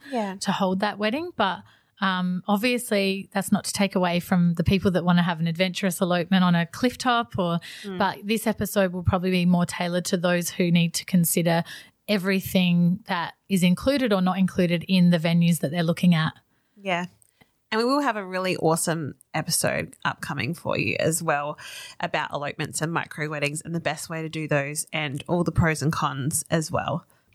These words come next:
Speaker 2: Well, when Joel and I were planning our wedding, we, I, I found one of the most stressful things at the start was actually trying to find a venue that fit,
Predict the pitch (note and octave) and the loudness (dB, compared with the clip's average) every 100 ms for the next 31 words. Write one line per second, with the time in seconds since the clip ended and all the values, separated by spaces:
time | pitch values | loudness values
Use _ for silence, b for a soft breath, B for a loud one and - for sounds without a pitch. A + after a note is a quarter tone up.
0 | - F3+ D3 A3 A#3 A3 G3 G3 F3+ E3+ | -4 -4 -2 -4 -2 0 -2 0 0 -2
1 | - F3 E3+ E3+ E3+ E3+ E3 D#3+ - B | 0 0 0 0 0 0 2 2 0 B
2 | B B F#3 F3+ F#3+ F#3 F3+ F3 F3 - | B B -14 -4 0 0 0 -4 -6 -6
3 | G#3 F#3 - G3 G3+ G#3+ - F#3+ F#3 F3+ | -6 -6 -2 0 0 -2 -2 -2 0 2
4 | F3+ F3 E3+ F3 - F3 F#3 - F3+ - | 2 2 0 0 0 0 0 0 2 4
5 | F3 E3+ - - - F3 E3 F3 F3+ - | 4 4 0 -4 -2 -2 -2 -2 -2 -4
6 | - G3 F3 - F3 F3 F3 G3 F3 - | -2 -2 -2 0 0 2 2 0 0 0
7 | E3+ F3+ F3+ F3 F3+ F3+ F3 E3+ D#3 - | 2 2 2 2 2 2 0 -2 -4 -10
8 | _ _ - - F#3+ | _ _ -20 -4 -2